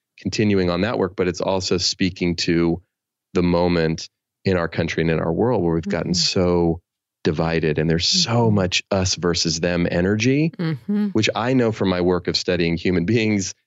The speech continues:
Speaker 1: and human systems, as well as teams and groups, that, like,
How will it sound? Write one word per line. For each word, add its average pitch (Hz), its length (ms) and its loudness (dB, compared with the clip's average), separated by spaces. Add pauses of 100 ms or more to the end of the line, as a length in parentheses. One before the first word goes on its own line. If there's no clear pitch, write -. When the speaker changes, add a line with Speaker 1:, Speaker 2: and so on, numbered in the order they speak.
(140)
Speaker 1:
and 92 140 2
human 90 240 0
systems, 92 540 0
as 87 180 -2
well 85 220 0
as 85 160 -4 (160)
teams 110 480 0
and 82 160 0
groups, - 460 0
that, 87 140 0
like, 87 220 -2